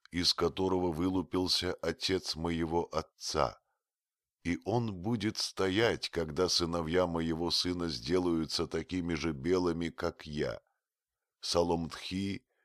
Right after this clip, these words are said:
сын Чандрабиджи, сына Виейджи, сына Иегасури,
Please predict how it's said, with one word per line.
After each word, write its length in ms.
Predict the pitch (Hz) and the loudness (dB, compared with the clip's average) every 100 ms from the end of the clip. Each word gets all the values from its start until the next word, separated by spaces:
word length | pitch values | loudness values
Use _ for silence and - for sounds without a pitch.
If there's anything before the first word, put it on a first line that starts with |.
| - | -10
сын 380 | - 92 90 80 | -4 0 0 0
Чандрабиджи, 1120 | - 85 80 85 73 85 90 73 69 80 78 _ _ | 0 0 2 0 2 0 0 0 -4 -4 -6 _ _
сына 380 | - - 85 82 | 0 2 2 0
Виейджи, 1200 | 80 82 78 76 85 82 78 65 - 78 76 64 _ _ _ | 0 -2 -2 0 0 0 -4 -4 -2 0 -2 -4 _ _ _
сына 440 | - - 85 82 78 | -2 2 2 0 -2
Иегасури, 1200 | 82 80 82 78 78 - 82 85 82 76 73 65 | -4 -2 0 0 2 0 2 2 2 0 -2 -6